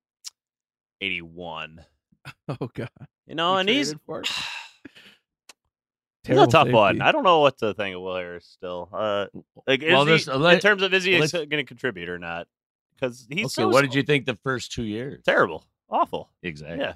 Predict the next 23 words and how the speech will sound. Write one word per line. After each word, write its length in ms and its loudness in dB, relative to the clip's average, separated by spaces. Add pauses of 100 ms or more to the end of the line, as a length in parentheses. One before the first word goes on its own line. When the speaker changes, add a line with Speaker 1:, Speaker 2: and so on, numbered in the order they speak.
Speaker 1:
couldn't 160 -6
tackle. 300 0
Speaker 2:
Absolutely. 300 -10
Speaker 1:
It's 320 -16
like 140 0
he 40 -4
never, 340 -2 (140)
Speaker 3:
<laughs> 160 0
Speaker 1:
I 260 -2 (540)
don't 140 0
know 120 0
how 180 6
he 240 0
got 260 2
drafted, 420 0
you 60 -2
know, 360 -4 (600)
not 320 -8
knowing 260 -6
how 100 -2
to 60 -4
tackle. 380 -10 (140)
Speaker 3:
Seriously. 320 -12